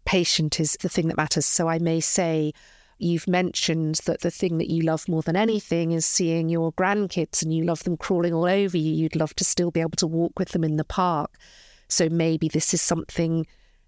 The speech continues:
to think about. You may have more time with your grandchildren, but you may not be well enough to do that with them."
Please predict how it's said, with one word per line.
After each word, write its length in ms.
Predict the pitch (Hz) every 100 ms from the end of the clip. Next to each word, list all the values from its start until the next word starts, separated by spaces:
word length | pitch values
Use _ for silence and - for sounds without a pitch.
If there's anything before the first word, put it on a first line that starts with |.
| -
to 120 | 190
think 400 | - 196 196 185
about. 500 | 180 160 151 151 -
You 180 | 165 185
may 460 | 185 185 180 180 180
have 280 | 165 160
more 220 | 170 160 160
time 340 | - 175 170
with 160 | 160 -
your 120 | 160
grandchildren, 920 | 156 160 156 165 156 156 - 151 151 _ _ -
but 120 | -
you 120 | 180
may 180 | 165 165
not 200 | 160 -
be 140 | 160
well 280 | 156 165 175
enough 460 | 160 143 156 - - _ _ -
to 120 | -
do 300 | - 180 180
that 260 | 156 151 -
with 280 | 185 - -
them." 240 | 151 151